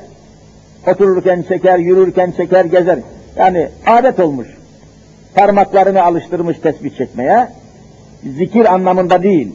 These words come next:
ibadet anlamında değil, adet olarak tesbih çekiyor. Ama namazlardan sonra çekilen tesbih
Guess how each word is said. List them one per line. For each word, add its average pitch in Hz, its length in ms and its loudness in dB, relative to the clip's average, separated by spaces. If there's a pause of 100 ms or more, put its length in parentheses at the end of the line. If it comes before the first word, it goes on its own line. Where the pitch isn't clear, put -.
ibadet 185 460 2
anlamında 156 520 -2
değil, 202 260 -6
adet 233 340 2
olarak 208 300 0
tesbih 226 300 -4
çekiyor. 113 320 -6 (1000)
Ama 147 380 0 (280)
namazlardan 165 800 2
sonra 165 360 0
çekilen 151 420 -4
tesbih 180 440 -2